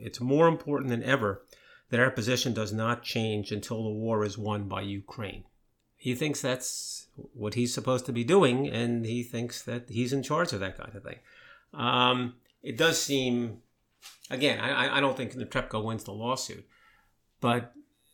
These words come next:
uh, I agree with you. I don't understand, uh, who Gel-, Gelb thinks he's running the world here. It's not the, the world. The world doesn't really have to conform to the Metropolitan Opera's political beliefs, even, even if we all are aligned with the Ukraine, when we tend to be. No,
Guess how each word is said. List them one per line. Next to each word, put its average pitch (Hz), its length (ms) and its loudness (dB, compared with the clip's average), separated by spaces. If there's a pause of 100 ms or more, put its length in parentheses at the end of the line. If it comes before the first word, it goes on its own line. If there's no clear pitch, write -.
(680)
uh, 110 920 2
I 147 80 2
agree 139 260 2
with 110 140 -2
you. 131 140 4
I 123 80 4
don't 135 140 2
understand, 107 640 -2 (200)
uh, 98 360 -8
who 127 120 -10
Gel-, 123 340 2
Gelb 110 320 -4
thinks 120 180 -2
he's 104 160 -8
running 110 200 0
the 101 80 -2
world 113 340 0
here. 98 220 -6
It's 104 200 -8
not 120 320 -2
the, 123 180 -4
the 113 140 -6
world. 127 500 4 (920)
The 131 120 -4
world 131 240 6
doesn't 123 180 2
really 113 220 0
have 107 80 0
to 104 80 -6
conform 110 400 -2
to - 100 -14
the 104 80 -2
Metropolitan 101 480 -4
Opera's 104 300 -6
political 107 380 -8
beliefs, 110 460 0
even, 110 520 -2
even 131 260 2
if 123 140 2
we 123 100 2
all 120 240 6
are 110 60 0
aligned 113 560 6
with 95 160 -6
the 104 40 -6
Ukraine, 98 440 -6
when 104 240 -6
we 113 100 -6
tend 104 240 -4
to 95 80 -4
be. 101 400 4
No, 107 180 -4